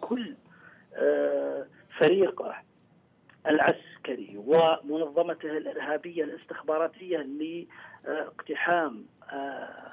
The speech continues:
مناطق كما شاهدنا في الفيلم عن تدريب،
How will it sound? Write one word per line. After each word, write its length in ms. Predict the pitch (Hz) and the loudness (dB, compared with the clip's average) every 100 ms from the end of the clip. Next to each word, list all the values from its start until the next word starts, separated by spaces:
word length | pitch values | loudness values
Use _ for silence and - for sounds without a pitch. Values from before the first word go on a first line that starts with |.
| - | -12
مناطق 580 | 139 160 185 175 - 117 - - - _ 135 139 - _ _ _ | -4 -2 -2 -4 -6 -12 -12 -20 -20 _ -12 -12 -16 _ _ _
كما 200 | 147 170 | -4 -2
شاهدنا 420 | 165 165 170 170 | 0 0 0 -2
في 100 | 160 | -6
الفيلم 400 | 175 - 208 165 | -8 -10 -8 -6
عن 140 | 107 135 | -6 -8
تدريب، 420 | 165 165 180 180 | -8 -4 -4 -4